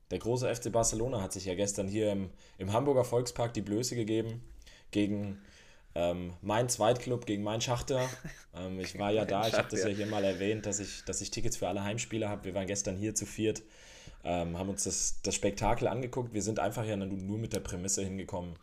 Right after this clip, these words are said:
Speaker 1: ähm, wir wollen irgendwie ein gutes Spiel sehen und viele Tore.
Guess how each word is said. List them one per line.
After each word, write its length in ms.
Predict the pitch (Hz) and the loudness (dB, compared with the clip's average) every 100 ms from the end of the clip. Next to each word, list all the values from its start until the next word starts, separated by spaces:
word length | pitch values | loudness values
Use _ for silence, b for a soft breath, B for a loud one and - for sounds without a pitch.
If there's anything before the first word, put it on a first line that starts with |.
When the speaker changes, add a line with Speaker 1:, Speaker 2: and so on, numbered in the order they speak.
| - - | -20 -10
Speaker 1:
ähm, 180 | 80 82 | -6 -4
wir 120 | 85 | -2
wollen 160 | 85 90 | -2 -2
irgendwie 240 | 90 87 | -4 -4
ein 60 | 87 | -6
gutes 220 | 87 92 | -6 -6
Spiel 240 | - 101 101 | -2 0 0
sehen 120 | 95 | 0
und 100 | 85 | -4
viele 260 | - 92 | -4 -4
Tore. 460 | - 98 120 127 131 | -4 -2 0 -2 -4